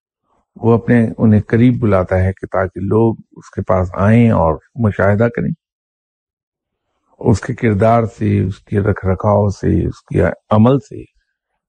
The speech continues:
متاثر ہوں اور اس کو follow کرنا شروع کر دیں۔ اسی لیے میں نے شروع میں عرض کیا تھا کہ فقیر اپنا یہ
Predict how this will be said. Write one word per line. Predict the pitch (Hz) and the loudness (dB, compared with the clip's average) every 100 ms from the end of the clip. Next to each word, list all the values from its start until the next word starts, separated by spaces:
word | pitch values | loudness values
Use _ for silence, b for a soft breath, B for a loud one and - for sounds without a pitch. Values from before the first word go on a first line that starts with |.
| - | -6
متاثر | - 95 113 104 147 | -2 0 0 0 -2
ہوں | 127 135 160 _ _ _ _ _ _ _ _ _ _ _ _ _ _ - | 0 -2 -6 _ _ _ _ _ _ _ _ _ _ _ _ _ _ -4
اور | 127 110 | 0 2
اس | 101 | 0
کو | - | -4
follow | 98 - 101 98 | -6 -2 -2 -2
کرنا | 87 85 87 - | -4 -6 -6 -8
شروع | 82 | -12
کر | - 69 | -10 -12
دیں۔ | - - _ _ _ _ _ _ _ _ | -14 -20 _ _ _ _ _ _ _ _
اسی | - 113 | 0 2
لیے | 139 139 | 4 4
میں | 120 | 4
نے | 113 107 | 2 0
شروع | - 113 | 0 2
میں | 110 107 | 4 2
عرض | 101 - | 0 -2
کیا | 113 92 | -2 -2
تھا | - - _ _ _ _ _ _ _ _ _ _ _ _ - | -4 -18 _ _ _ _ _ _ _ _ _ _ _ _ -2
کہ | 107 104 139 - - - _ _ _ | 0 0 -2 -12 -20 -20 _ _ _
فقیر | 120 117 143 147 135 | -6 0 4 4 4
اپنا | 127 - | 0 -2
یہ | 127 127 | 0 0